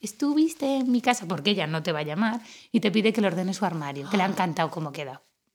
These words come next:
Speaker 1: Sí, y eso es lo normal.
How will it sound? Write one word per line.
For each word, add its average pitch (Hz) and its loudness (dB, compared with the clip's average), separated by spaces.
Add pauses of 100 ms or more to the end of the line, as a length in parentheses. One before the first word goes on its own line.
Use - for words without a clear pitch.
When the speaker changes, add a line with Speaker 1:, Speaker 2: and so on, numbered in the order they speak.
(800)
Speaker 1:
Sí, - -4
y 220 4
eso 190 -2
es 202 -2
lo 175 0
normal. 156 -4